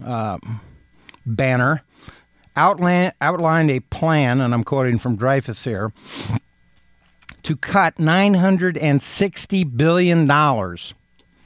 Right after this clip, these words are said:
between twenty eleven and twenty twenty, including cuts in the nuclear arsenal, troop deployments in Europe and Asia,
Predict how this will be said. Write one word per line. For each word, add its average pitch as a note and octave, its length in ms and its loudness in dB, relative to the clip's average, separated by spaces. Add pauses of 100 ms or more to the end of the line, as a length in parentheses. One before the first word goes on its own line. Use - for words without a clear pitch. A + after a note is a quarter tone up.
(320)
between C3+ 460 2
twenty F3 340 0
eleven C#3+ 400 2
and A2 120 -2
twenty C#3 440 -2 (260)
twenty, B2+ 400 -2 (880)
including D3 440 2
cuts F#3 360 -2
in C#3+ 80 0
the B2 80 0
nuclear D#3+ 500 2
arsenal, A#2+ 560 -2 (640)
troop - 380 0
deployments C#3 720 0
in A#2+ 180 0
Europe C3 380 2
and C#3+ 140 0
Asia, A#2 420 -2